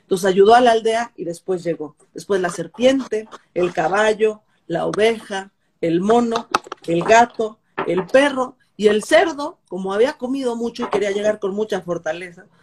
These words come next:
se quedó dormidito y llegó, pues, al final. Pero el pu-, el punto es que todos estos animales llegaron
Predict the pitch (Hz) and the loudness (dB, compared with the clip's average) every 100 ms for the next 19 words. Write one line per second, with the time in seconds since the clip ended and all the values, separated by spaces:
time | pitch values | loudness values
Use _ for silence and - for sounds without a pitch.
0 | _ - 202 208 226 226 226 196 196 190 | _ -4 0 4 6 4 4 0 -2 -2
1 | - 208 - _ _ - 196 202 190 233 | -4 -6 -6 _ _ -8 2 2 4 2
2 | 269 _ 185 180 165 170 170 190 190 208 | 0 _ -8 -4 -6 -4 -4 -4 0 2
3 | 214 - 233 226 185 185 247 269 254 220 | 2 0 -4 -2 -6 -6 -2 -2 0 0
4 | - 208 226 233 240 226 220 220 185 185 | 0 0 2 2 2 0 0 -2 0 -2
5 | 180 185 190 180 185 180 208 208 233 | -2 0 -2 0 -2 2 2 2 0